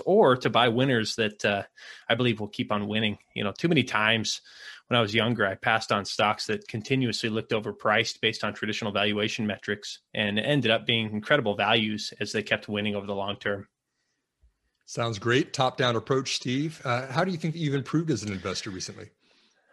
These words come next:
Speaker 1: Um, I, I'd say that, uh, one of the ways I've improved most in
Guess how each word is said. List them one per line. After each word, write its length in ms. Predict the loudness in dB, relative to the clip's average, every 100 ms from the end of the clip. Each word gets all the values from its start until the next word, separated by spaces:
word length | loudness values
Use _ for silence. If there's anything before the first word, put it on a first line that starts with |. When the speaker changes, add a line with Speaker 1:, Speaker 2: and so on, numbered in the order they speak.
| -2
Speaker 1:
Um, 380 | 4 6 6 4 -2 -14 -20 -20 -20 _ -10 -8 -6
I, 100 | -6 _
I'd 180 | 4 4
say 400 | 6 8 10 8
that, 560 | 8 6 6 2 -2 -6 -4
uh, 400 | 2 4 4 4
one 120 | 2
of 40 |
the 80 | 4
ways 320 | 4 6 4
I've 180 | 4 2
improved 380 | 0 2 2 2
most 420 | 0 2 0 -4
in 180 | -6 -6